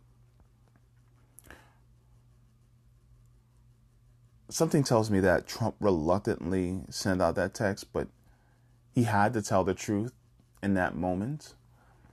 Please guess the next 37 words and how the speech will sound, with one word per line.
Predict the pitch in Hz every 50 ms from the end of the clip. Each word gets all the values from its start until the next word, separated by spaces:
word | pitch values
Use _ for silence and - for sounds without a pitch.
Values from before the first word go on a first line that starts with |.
| - _ - 113
There | 110
was | 110 107 95
no | 101 98 101 101 101 104
way | 104 101 98 98 101 101 104 101
he | 107 110 107 98
can | - 101 90
actually | 87 85 85 87 90 - - 104 98 95 92
spin | 92 - - - - - 95 95 95 98 95
that | 98 98 101 98 - - _ _ - -
to | - 104
say | 101 - - 104 92 95
he | 101 104 98
didn't. | 80 85 80 - 98 110 127 131 - _ _ _ _ _ _ _ - - _ - _ _ _ _ _ _ _ _ _ _ _ _ _ _ _ _ _ _ _ _ _ _ _ _ _ - - 107
So | - - 123 127
he | 120
just | 104 113
had | 123 120 107
to | 110
come | - - 101 98
out | 85 71
with | 71 73 76
it. | 73 - - -
"Yeah, | - 107 110 104
I | 104 98
got | 101 95 95 -
covid | 107 92 87 90
nineteen. | 90 90 90 - - 92 85 82
The | 87
first | - 95 90 101 101
lady | 82 80 71
did | 60 65 65
too. | - - 69 62 -
But | 87 104
we're | 113 123 143
gonna | 139 147 147 143 135
do | 135 139 139
great. | 131 139 143 127 104 -